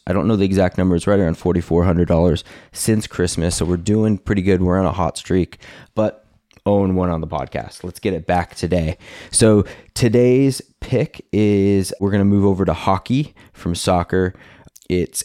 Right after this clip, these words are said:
Arizona's playing Philadelphia in Philadelphia, and we're going with another contrarian pick for the podcast. This one's gonna be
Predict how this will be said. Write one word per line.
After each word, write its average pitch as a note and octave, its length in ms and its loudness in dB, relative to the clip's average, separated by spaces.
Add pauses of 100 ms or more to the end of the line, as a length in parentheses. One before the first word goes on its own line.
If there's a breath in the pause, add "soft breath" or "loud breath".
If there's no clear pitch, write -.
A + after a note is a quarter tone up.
(120)
Arizona's G#2+ 560 0
playing F#2+ 360 -2
Philadelphia G2 1120 -2
in F2 180 -2
Philadelphia, F2+ 720 0 (400 loud breath)
and F#2 640 0 (240)
we're G2+ 100 -2
going A#2 220 2
with A#2+ 140 0
another A2 280 2
contrarian F#2 800 2
pick - 260 2
for - 160 -4
the D#2+ 80 0
podcast. E2 760 0 (380 loud breath)
This F#2+ 220 0
one's G#2+ 160 2
gonna G2+ 180 2
be F2+ 200 0